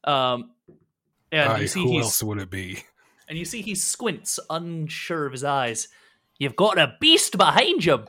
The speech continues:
Speaker 1: Bjorn."
Speaker 2: Aye, we're taking him to the, the water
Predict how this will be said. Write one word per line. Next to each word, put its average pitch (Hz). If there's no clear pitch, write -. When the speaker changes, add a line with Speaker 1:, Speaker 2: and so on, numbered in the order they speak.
Speaker 1:
Bjorn." 196
Speaker 2:
Aye, 107
we're 104
taking 107
him 101
to 104
the, 95
the 98
water 101